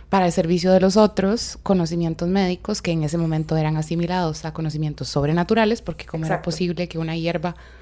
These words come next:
Speaker 1: fuera capaz de curar una enfermedad.
Speaker 2: Claro.
Speaker 1: Eh, y además de eso, su asocia-, asociación, perdón, a la, al parto y su asociación también al tema obstétrico en general.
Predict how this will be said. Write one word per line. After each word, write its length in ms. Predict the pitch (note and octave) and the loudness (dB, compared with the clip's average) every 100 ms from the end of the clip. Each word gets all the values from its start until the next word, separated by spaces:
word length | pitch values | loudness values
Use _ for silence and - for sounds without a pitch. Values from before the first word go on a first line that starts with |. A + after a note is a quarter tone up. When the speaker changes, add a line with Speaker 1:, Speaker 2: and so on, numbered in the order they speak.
| - - | -20 -18
Speaker 1:
fuera 240 | - G#3 F#3+ | -2 -2 0
capaz 260 | F#3+ F3+ | -2 -2
de 120 | E3+ F3 | -2 -4
curar 260 | F3+ D#3+ | -4 -4
una 100 | E3 | -4
enfermedad. 540 | E3 D#3+ E3 E3 G3 D3+ D3+ | -6 -6 -6 -4 -6 -8 -12
Speaker 2:
Claro. 240 | - E3 E3 - - - - - - | -14 -14 -14 -18 -20 -20 -20 -12 -6
Speaker 1:
Eh, 440 | F3+ E3+ D#3+ D#3 D#3 | -2 -2 -4 -6 -6
y 160 | - G#3 | 0 4
además 340 | G3+ F#3+ F#3+ | 6 4 4
de 140 | G3 G3 | 4 4
eso, 200 | G3 A3 | 4 2
su 140 | - | 4
asocia-, 520 | F#3 - D#3+ D#3+ D#3 - | 2 2 -2 -2 -2 0
asociación, 800 | F#3 F3 F3+ - E3 - F3+ G3+ | 0 2 -2 -2 -4 0 0 0
perdón, 460 | F#3 E3+ F3 G3 - | -4 -4 -6 -8 -8
a 160 | E3+ F3 | -6 -4
la, 500 | E3+ E3 D#3+ D#3+ D#3 F3 - - | -4 -4 -4 -6 -6 -10 -14 -6
al 180 | F3+ E3+ | -4 -2
parto 460 | G3 F#3 F#3 - | 2 2 0 -10
y 120 | E3+ D#3+ | -14 -12
su 420 | - - E3+ E3 | -12 -8 -4 -2
asociación 640 | D#3+ E3+ D#3+ D#3+ E3+ F3 | -2 -4 -4 -4 -2 -4
también 580 | F#3+ F#3+ F#3 F3+ F#3+ G3+ - - - - - | -2 -2 -2 -2 -2 -4 -8 -18 -20 -16 -4
al 220 | E3+ E3 | -4 -2
tema 200 | E3 D#3+ | -2 -2
obstétrico 680 | D#3 - C4+ C#4 E3 - D#3 | -4 2 2 2 -4 -4 -4
en 80 | D#3 | -2
general. 480 | E3 D#3 D#3 E3 | -2 -4 -4 -8